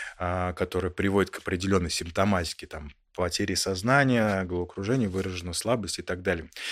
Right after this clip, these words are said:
Эти блокады сердца выявляются по Холтеру К Г. Э,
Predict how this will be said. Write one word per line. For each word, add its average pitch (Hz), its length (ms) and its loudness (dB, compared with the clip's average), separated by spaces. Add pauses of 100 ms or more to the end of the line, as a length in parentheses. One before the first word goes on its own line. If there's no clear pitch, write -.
(160)
Эти 107 180 2
блокады 113 420 4
сердца - 380 2
выявляются 98 560 2
по 107 320 4
Холтеру 85 480 0
К 90 140 -6
Г. 85 140 -2
Э, 80 40 -2